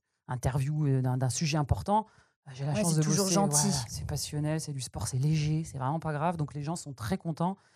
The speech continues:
Speaker 1: et, euh, et ça se ressent. Et je montre toujours à Alexandre que même si j'ai pas le temps, même si j'ai pas envie, même si je suis avec mes enfants, un petit sourire, un petit, un petit bisou, ils sont contents et puis voilà.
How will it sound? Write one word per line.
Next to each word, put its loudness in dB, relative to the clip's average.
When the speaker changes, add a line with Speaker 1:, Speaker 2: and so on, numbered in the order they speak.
Speaker 1:
et, 0
euh, 0
et -2
ça -4
se -4
ressent. 0
Et 2
je 0
montre 0
toujours 0
à 4
Alexandre 0
que -6
même -2
si -4
j'ai 4
pas -2
le -2
temps, 2
même 4
si -2
j'ai 2
pas 0
envie, 0
même 0
si -6
je -10
suis -6
avec -2
mes -4
enfants, -2
un -4
petit -18
sourire, -2
un -2
petit, -8
un -8
petit -12
bisou, -4
ils -4
sont -10
contents -10
et -6
puis -16
voilà. -10